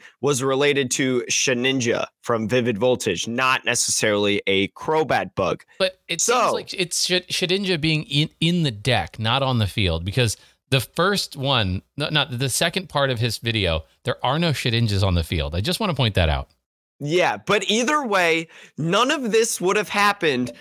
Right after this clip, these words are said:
Speaker 1: unless Little Dark Fury filed a support ticket. And I just wanna say right now, if you're bitching and moaning about P T C G O sucking, but you're not filing support tickets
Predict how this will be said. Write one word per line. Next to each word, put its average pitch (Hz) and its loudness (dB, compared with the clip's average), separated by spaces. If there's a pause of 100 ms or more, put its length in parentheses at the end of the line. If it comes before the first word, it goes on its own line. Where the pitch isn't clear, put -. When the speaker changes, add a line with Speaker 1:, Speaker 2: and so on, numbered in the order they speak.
(280)
Speaker 1:
unless 202 0
Little 254 2
Dark 254 0
Fury 196 0 (200)
filed 233 0
a 208 2
support 208 0
ticket. 147 0
And 131 0
I 240 4
just 320 -4
wanna 294 2
say 247 0
right 208 0
now, 160 0 (360)
if 147 2
you're 285 0
bitching 285 2
and 349 0
moaning 185 0 (420)
about 175 0
P 269 2
T 294 2
C 277 0
G 226 0
O 180 0
sucking, 147 -2 (200)
but 190 -2
you're 202 0
not 196 0
filing 202 0
support 196 0
tickets - 0